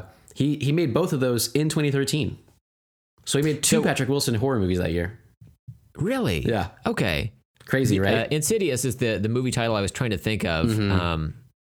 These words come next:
Speaker 2: is, okay.
Speaker 1: So
Speaker 2: Are they part of the same universe?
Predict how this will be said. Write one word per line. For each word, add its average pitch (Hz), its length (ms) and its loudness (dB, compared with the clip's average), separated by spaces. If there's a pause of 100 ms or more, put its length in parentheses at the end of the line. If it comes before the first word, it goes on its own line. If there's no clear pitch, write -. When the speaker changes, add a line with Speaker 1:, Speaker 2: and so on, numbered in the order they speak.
(760)
Speaker 2:
is, 104 220 -2 (160)
okay. 80 280 -2 (220)
Speaker 1:
So - 260 0
Speaker 2:
Are - 60 4
they 147 120 4
part 190 180 0
of 185 80 -2
the 156 80 -2
same 175 180 0
universe? 165 600 -2